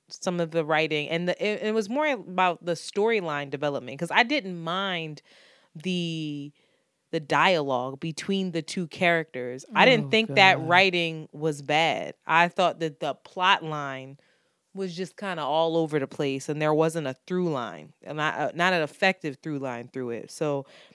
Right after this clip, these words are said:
Speaker 1: I was with you on that. And then, like, I don't know. I think, I think that the, I think the
Speaker 2: He's
Speaker 1: plot line su-, let me finish. I think the plot line suffered as a result of her having all of these different ideas.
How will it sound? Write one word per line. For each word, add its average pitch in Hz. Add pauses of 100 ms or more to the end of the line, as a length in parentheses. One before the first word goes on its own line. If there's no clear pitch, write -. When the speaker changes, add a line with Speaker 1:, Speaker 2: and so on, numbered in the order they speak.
(280)
Speaker 1:
I 196
was 190
with 208
you 185
on 147
that. 131 (920)
And 190
then, 196 (680)
like, 175 (1500)
I 262
don't 320
know. 214
I 185
think, 226
I 202
think 247
that 240
the, 226 (140)
I 185
think 254
the 294
Speaker 2:
He's -
Speaker 1:
plot 233
line 226
su-, - (280)
let 156
me 185
finish. 226 (320)
I 175
think 208
the 226
plot 202
line 233
suffered 180
as 160
a 185
result 170
of 151
her 175
having 160
all 160
of 160
these 156
different 160
ideas. 147